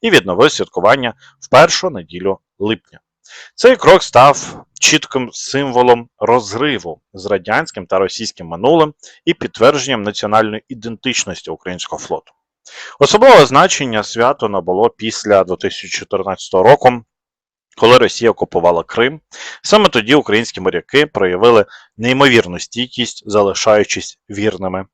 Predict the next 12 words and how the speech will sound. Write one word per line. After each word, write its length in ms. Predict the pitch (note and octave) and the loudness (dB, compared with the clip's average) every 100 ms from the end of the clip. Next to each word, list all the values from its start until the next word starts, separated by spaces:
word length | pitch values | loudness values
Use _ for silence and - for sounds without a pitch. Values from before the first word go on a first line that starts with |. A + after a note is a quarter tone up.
| _ _ | _ _
присязі. 540 | G#2+ - D#2+ - - _ _ _ _ - - _ | -8 -6 -8 -8 -20 _ _ _ _ -20 -20 _
Сьогодні, 520 | - A#2 E3 C3+ F#2 | 0 2 2 0 -8
в 60 | |
контексті 760 | - G#2+ G#2 A#2+ - - G2 F#2 | -6 -4 0 0 -2 -4 -2 -2
повномасштабної 800 | G#2+ G#2+ A2+ A2+ - G#2+ F#2+ F#2 | -2 0 0 0 4 2 2 -8
війни, 400 | F#2 G#2 C3+ E3+ _ - - - _ | -8 -4 -4 -4 _ -20 -20 -20 _
їхній 460 | G#2+ G#2+ F3 - C3+ | -12 0 0 0 -4
внесок 540 | G#2+ A2+ D3 - A2+ | 0 2 2 0 -4
в 20 | F#2+ | -4
оборону 480 | F#2 A2 A#2+ G#2+ F#2+ _ | 0 2 2 0 -10 _
півдня 420 | B2+ C#3+ A#2+ G#2+ | -8 -8 -4 -4
України, 720 | F2+ - F#2 G2+ C3+ B2 A2+ | -4 -8 -12 -4 -2 0 -4